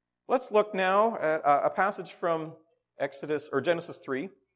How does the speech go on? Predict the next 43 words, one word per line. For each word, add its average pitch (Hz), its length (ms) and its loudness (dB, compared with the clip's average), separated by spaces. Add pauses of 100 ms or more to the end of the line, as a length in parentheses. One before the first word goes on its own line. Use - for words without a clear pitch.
(240)
uh, 113 200 2
verses 147 260 -6
seven 170 240 -2
and 160 80 -4
nine, 156 140 0
and 156 100 0
also 170 180 2
twenty-three. 165 680 -2
So - 160 -2
that 147 220 6
moment 175 520 2
when 160 180 -2
they 156 120 0
first 214 460 2 (300)
eat 226 220 -6
the 196 80 -2
fruit 208 280 0
from 185 140 -6
the 165 80 -6
tree 175 240 2
that 113 160 -2
they 151 80 2
were 139 100 -2
told 233 600 0
not 180 420 0
to, - 140 -14 (1600)
Adam 156 240 2
and 156 100 -2
Eve, 165 380 -4 (300)
it 131 80 -10
says, 156 340 0 (140)
At 147 160 0
that 175 200 6
moment 220 460 2
their 185 220 2
eyes 202 400 0
were 170 200 -2
opened, 151 460 -2
and 123 140 -4
they 143 80 -2
suddenly 196 400 0
felt 175 340 4
shame 233 680 -4